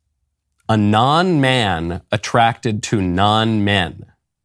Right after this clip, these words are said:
While past definitions refer to lesbian as a woman who's emotionally, romantically, and or sexually attracted to other women, this updated definition includes non-binary people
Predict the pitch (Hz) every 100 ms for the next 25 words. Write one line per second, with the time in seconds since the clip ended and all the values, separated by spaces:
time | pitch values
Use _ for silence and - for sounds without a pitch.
0 | _ _ _ _ _ _ _ _ - 117
1 | 107 170 208 - 120 113 104 101 107 104
2 | 110 90 101 107 95 90 87 101 160 110
3 | 110 95 90 95 - 92 87 87 90 87
4 | 90 85 87 90 90 85 85 82 82 82
5 | 82 76 90 113 80 - _ - 156 160
6 | - 120 98 87 - 73 - 87 101 92
7 | 98 95 110 107 117 127 151 101 73 -
8 | 73 - 65 127